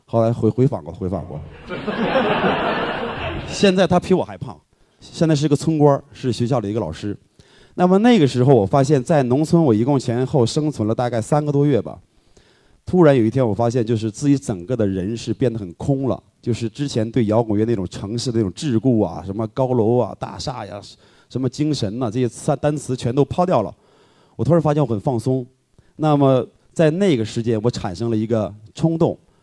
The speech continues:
啊。其实我，我先说一下，我不是唱二人转的，我也没唱过拉场戏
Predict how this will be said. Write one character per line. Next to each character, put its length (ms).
啊。 100
其 180
实 80
我， 140
我 120
先 140
说 220
一 60
下， 180
我 140
不 140
是 40
唱 160
二 100
人 60
转 180
的， 120
我 140
也 40
没 140
唱 180
过 100
拉 120
场 160
戏 240